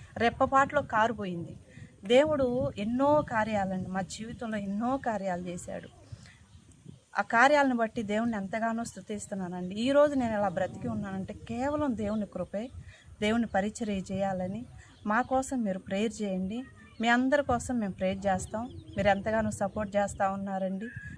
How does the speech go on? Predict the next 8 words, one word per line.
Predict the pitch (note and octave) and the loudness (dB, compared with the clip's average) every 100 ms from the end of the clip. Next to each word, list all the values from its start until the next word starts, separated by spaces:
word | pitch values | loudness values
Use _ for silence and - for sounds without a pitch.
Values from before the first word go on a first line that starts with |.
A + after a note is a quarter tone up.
| - - - - G#3 | -14 -18 -20 -6 4
దేవుడు | A#3+ D4 C4+ | 6 6 4
మన | B3+ A3 | 4 2
జీవితాల్లో | G3+ G#3+ A#3 A#3+ A3 G3 | 0 -2 -2 0 0 -2
ప్రార్థించినప్పుడు | F#3+ F#3 G#3 G3 G#3 G#3 F#3+ F#3+ A3 C4+ - - - - | 0 0 0 0 -4 -4 -6 -4 -4 -6 -8 -20 -10 0
ఎన్నో | G#3+ C4 D4+ E4 | 4 4 4 4
ఆశ్చర్య | D#4 A3+ A3+ A#3 G#3+ | 4 4 2 0 0
కార్యాలు | G#3 G3+ G3+ G3+ - G3 | 0 2 2 0 -2 -4
చేయగలడని, | G3 G3 F#3 F#3 F#3 F#3 | 0 0 0 -4 -6 -8